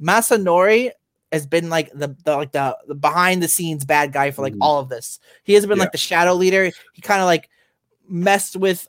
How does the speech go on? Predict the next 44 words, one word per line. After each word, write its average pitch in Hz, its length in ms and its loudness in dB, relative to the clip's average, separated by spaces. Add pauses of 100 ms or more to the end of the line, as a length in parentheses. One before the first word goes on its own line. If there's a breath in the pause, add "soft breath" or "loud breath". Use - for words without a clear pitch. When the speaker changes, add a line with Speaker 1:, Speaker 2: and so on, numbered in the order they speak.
Speaker 1:
uh, 160 380 6
he 190 100 0
messed 202 380 0
with 214 120 -10
Toya. 214 360 0
He 196 160 -4
messed 196 280 0
with, 190 220 -4 (100)
uh, 156 300 2
Daybreak 175 540 -2
with, 151 100 -12
like, 143 140 -8
he 190 160 -8
was 214 100 -2
the 196 100 0
one 190 140 -2
who 190 60 0
suggested 170 420 -4
the 156 60 -4
Speaker 2:
Mm-hmm. 143 60 -10
Speaker 1:
burning 156 280 -2
of 147 80 -6
the 143 80 -4
banners 147 440 -4
in 143 100 -6
the 127 100 -6
first 143 380 -6
place. 170 500 0 (680 soft breath)
And 175 120 2
then 180 80 2
we 196 60 4
kinda 262 280 2
see, 226 160 0
like, 208 140 2
at 175 160 -2
the 175 140 -8
end, 156 260 -2
you, 151 280 -6
you 165 280 -4
watched 196 260 4
after 170 200 0
the 139 100 -10
credits, 139 320 -4
right? 139 200 -4